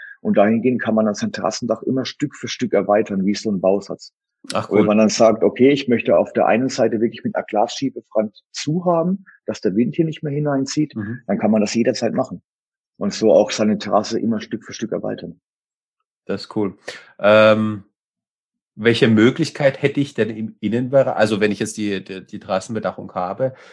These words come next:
Speaker 2: ähm, da nochmal gewisse Gimmicks reinzupacken? Keine Ahnung, kann ich da einen Fernseher aufhängen oder,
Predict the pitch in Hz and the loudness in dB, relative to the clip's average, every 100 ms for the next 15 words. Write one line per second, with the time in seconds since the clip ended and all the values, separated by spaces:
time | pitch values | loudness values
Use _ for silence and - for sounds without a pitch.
0 | - _ 98 101 101 101 101 95 92 101 | -20 _ 2 4 4 2 -2 0 2 2
1 | 110 110 107 104 104 101 - 101 101 104 | 2 2 4 4 0 -4 -6 -6 -4 -6
2 | 95 101 104 - - 98 98 104 101 98 | -4 -4 -4 -6 -2 0 0 -2 -2 -2
3 | 101 95 98 98 98 104 95 - 98 101 | -4 -8 -6 -2 0 0 -4 -4 -4 -2
4 | 98 98 107 110 98 101 98 95 98 90 | -2 -2 -2 -2 -2 -2 -4 -4 -6 -6
5 | 95 95 | 0 0